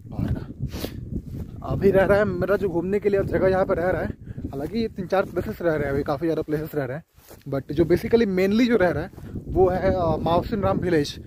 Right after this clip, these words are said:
मैं जो अभी तक माउसिन राम घूमा हूँ, वो माउसिन राम, अभी तक मैं माउसिन राम का जो गांव है, वो गांव मैं अभी तक नहीं घूमा हूँ। मैं घूमा हूँ माउसिन राम का बाज़ार, माउसिन राम का जो, अ, view, अ, view point है वो,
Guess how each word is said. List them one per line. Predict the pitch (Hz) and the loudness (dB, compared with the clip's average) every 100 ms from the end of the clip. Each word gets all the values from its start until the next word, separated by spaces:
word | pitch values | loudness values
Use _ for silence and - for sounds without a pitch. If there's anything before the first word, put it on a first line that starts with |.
| - - | -12 -6
मैं | 160 | 0
जो | 196 | 4
अभी | 214 | 4
तक | 240 | 2
माउसिन | 214 185 185 208 | 0 0 0 -2
राम | 208 | -2
घूमा | 196 185 185 | -2 -2 -2
हूँ, | 254 - - - - | -4 -8 -16 -16 -14
वो | 151 185 | -4 2
माउसिन | 175 175 214 | 2 2 0
राम, | 208 208 | 2 4
अभी | 208 | 4
तक | 226 | 2
मैं | 214 226 | 0 0
माउसिन | 160 170 196 | 0 -2 -2
राम | 196 | -2
का | 196 | -4
जो | 196 | -4
गांव | - 160 180 | -2 -2 0
है, | 185 | 2
वो | 175 | 0
गांव | 165 175 196 | 2 0 2
मैं | 190 | 2
अभी | 185 | 0
तक | 190 | -2
नहीं | 170 180 | -4 -4
घूमा | 160 143 | -4 -6
हूँ। | 135 - - - - | -10 -14 -12 -10 -4
मैं | 180 | -2
घूमा | 170 180 | 0 0
हूँ | 202 | 0
माउसिन | 190 170 165 - 175 | 0 -4 -4 -6 -4
राम | 180 | -4
का | 175 196 | -2 -2
बाज़ार, | 147 147 208 - - | -2 -2 -4 -6 -16
माउसिन | - 147 - 170 | -10 -8 -8 -8
राम | 147 156 165 | -4 -4 -2
का | 160 165 175 - - - | 0 2 0 -2 -18 -8
जो, | 160 160 160 | 0 2 2
अ, | 151 143 135 | 0 -4 0
view, | 196 | 2
अ, | 190 147 | 2 0
view | 147 185 | 0 0
point | 180 190 180 | 2 -4 -2
है | 165 | -2
वो, | 151 | -2